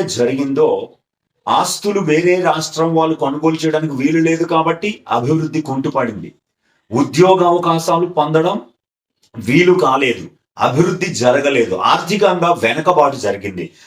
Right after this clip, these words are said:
ఆ వే-, అమ్మాయిలు వేరే రాష్ట్ర అబ్బాయిలను వివాహం చేసుకోకపోవడం, వారు స్థానికేతర హక్కుల్ని కోల్పోవడం వలన, వారికి సంబంధించిన హక్కులు లేకపోవడం వలన అభివృద్ధి జరగక వాళ్ళు అసమానతలకు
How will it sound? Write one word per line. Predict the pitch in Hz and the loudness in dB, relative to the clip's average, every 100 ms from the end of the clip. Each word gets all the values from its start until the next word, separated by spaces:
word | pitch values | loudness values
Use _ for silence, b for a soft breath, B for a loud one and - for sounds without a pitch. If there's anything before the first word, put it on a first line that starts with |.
| b _ _ | b _ _
ఆ | 107 107 | 0 2
వే-, | - - 110 | 0 0 -2
అమ్మాయిలు | 131 196 196 196 156 | 2 4 4 2 2
వేరే | 135 165 185 175 | 2 2 2 0
రాష్ట్ర | 160 - 160 | -2 -4 -4
అబ్బాయిలను | 147 143 156 151 | -2 -2 -2 -4
వివాహం | 110 156 160 160 156 | 0 0 2 -2 -2
చేసుకోకపోవడం, | 139 156 175 170 170 165 165 170 175 | -2 -2 -2 -2 -2 0 0 0 0
వారు | 127 120 | -2 -2
స్థానికేతర | - 127 160 165 165 165 156 156 | -4 -2 -2 0 -2 0 -2 -2
హక్కుల్ని | 127 156 147 | -4 -4 -4
కోల్పోవడం | 139 147 190 214 185 180 175 175 165 | -2 2 2 2 2 2 2 -2 0
వలన, | 139 143 160 135 113 - B B _ | 0 0 -2 -2 -2 -6 B B _
వారికి | 104 160 190 196 196 | 2 4 2 0 -2
సంబంధించిన | 160 160 160 156 151 156 139 | 0 0 0 -2 -2 -2 0
హక్కులు | 123 127 196 196 147 | -2 -2 -2 2 2
లేకపోవడం | 135 151 151 143 143 139 | 2 0 0 0 -2 -2
వలన | 123 120 123 117 90 - _ _ _ | -2 -2 -4 -6 -8 -14 _ _ _
అభివృద్ధి | 107 104 151 147 156 | -6 -2 -2 0 2
జరగక | 123 123 - 151 110 117 - - | 2 0 -2 0 0 -2 -4 -2
వాళ్ళు | 120 147 156 160 104 - - _ _ _ _ _ _ 196 | 0 2 2 0 -2 -6 -12 _ _ _ _ _ _ -4
అసమానతలకు | 208 - 208 214 214 190 180 170 160 | -2 2 4 4 4 2 0 0 -4